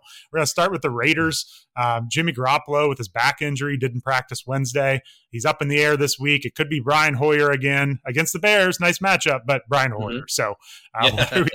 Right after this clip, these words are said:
Speaker 1: doing with these Raiders pass catchers?
Speaker 2: Yeah, well, I, it's gross either way 'cause it's either the Bears or it's Brian Hoyer. So, but it's, I
Speaker 1: Yeah.
Speaker 2: mean, we're talking about Davante Adams, uh, who's a, obviously an, an amazing talent and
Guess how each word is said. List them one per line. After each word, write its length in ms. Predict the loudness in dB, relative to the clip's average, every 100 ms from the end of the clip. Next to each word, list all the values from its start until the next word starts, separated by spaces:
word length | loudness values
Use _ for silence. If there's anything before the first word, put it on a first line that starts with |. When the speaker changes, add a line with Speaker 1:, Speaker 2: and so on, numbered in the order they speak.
| -6 -4
Speaker 1:
doing 100 | -2
with 100 | 0
these 200 | -2 0
Raiders 320 | -2 -2 -4
pass 200 | -4 -4 -6
catchers? 440 | -12 -18 -20 -20 _ _ _ _ _ _ -6
Speaker 2:
Yeah, 240 | -4 -4 -10 -4
well, 140 | -2
I, 200 | -2 -6 -12 _ _
it's 200 | -4 -4
gross 340 | 0 0 2
either 160 | -2 -2
way 240 | 0 -2
'cause 140 | -2 -8
it's 140 | -6
either 140 | -6 -6
the 120 | -8
Bears 400 | -4 -2 -4 -8
or 160 | -10
it's 100 | -12
Brian 300 | -8 -8 -8
Hoyer. 320 | -8 -10 -10 -10
So, 320 | -4 -4 -4 -12 -20 _
but 120 | 0
it's, 220 | 0 -2 -4
I 60 | -2
Speaker 1:
Yeah. 80 |
Speaker 2:
mean, 140 | -2 -2
we're 120 | -6
talking 200 | -4 -2
about 140 | -2
Davante 380 | -2 -4 -2 -2
Adams, 500 | -2 -2 -6 -8 -12 -14 -10
uh, 280 | -8 -8 -10
who's 260 | -12 -14
a, 80 | -18 -16 -14
obviously 440 | -14 -12 -12 -12
an, 200 | -14 -18 -20 -20
an 80 | -20 -14
amazing 400 | -8 -8 -10 -12
talent 440 | -12 -10 -12 -18 _
and 280 | -20 -20